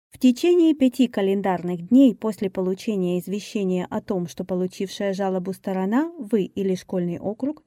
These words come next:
считает подаваемую в процессуальном порядке жалобу необоснованной,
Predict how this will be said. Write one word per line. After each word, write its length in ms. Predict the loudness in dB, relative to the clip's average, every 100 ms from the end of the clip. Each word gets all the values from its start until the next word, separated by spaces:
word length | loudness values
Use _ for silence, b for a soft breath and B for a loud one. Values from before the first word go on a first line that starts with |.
| _
считает 560 | -12 -4 0 4 2 2
подаваемую 720 | -2 -2 0 0 0 0 -2
в 60 | -4
процессуальном 800 | -8 -8 -10 -6 -4 -2 -2 -4
порядке 460 | -4 -4 -6 -8
жалобу 420 | -4 -4 -4 -4
необоснованной, 1000 | -2 -2 -4 -6 -2 0 0 0 -2 -4